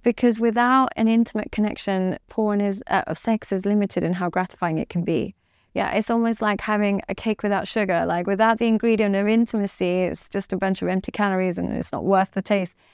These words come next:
So that's what porn is like for women, without actually caring about somebody. And sometimes they'll watch it, but they're still trying to learn how to please their partner through it. So there's an element of my partner, my partner, my partner.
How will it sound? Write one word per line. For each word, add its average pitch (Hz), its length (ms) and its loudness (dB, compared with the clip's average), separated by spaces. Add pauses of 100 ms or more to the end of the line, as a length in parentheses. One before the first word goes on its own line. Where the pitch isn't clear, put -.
(160)
So 214 260 2
that's 196 260 2
what - 180 -2
porn 233 400 2
is 190 240 -2
like 196 220 0
for 185 120 -2
women, 190 520 0 (300)
without 220 680 2
actually 226 380 -2
caring 226 380 2
about 190 200 0
somebody. 170 640 -2 (320)
And 220 120 4
sometimes 320 380 2
they'll 226 180 2
watch - 260 0
it, 208 360 4
but - 160 2
they're 247 100 2
still 302 260 0
trying 247 280 2
to 240 100 -2
learn 233 240 4
how 233 100 -2
to 226 120 -6
please 226 200 0
their 202 100 -4
partner 240 280 0
through 175 220 -2
it. - 160 -6 (420)
So 233 180 4
there's 247 220 0
an 269 140 0
element 294 480 4
of 226 180 2
my 220 160 4
partner, 233 400 -2
my 214 140 2
partner, 208 340 -2
my 202 180 0
partner. 202 500 0